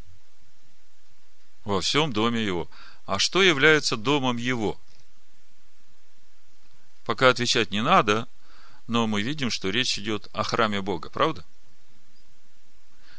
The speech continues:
И нам сегодня надо ответить о том, какой же он третий храм, ибо он,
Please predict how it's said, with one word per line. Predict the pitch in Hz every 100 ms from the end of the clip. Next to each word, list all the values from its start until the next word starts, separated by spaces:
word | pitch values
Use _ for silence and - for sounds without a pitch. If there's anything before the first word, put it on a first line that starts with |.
| -
И | 117
нам | 143
сегодня | - 135 123 117
надо | 117 98 98
ответить | - 113 107 80 - - - - - - - - - - - - - -
о | - 104
том, | 113 107 101 -
какой | - 117 147 127
же | 85 90
он | 80
третий | 98 101 92
храм, | 87 90 98 117 131 - - - - - - - - - - - - - - - - - - - -
ибо | 151 180 196 -
он, | 113 95 78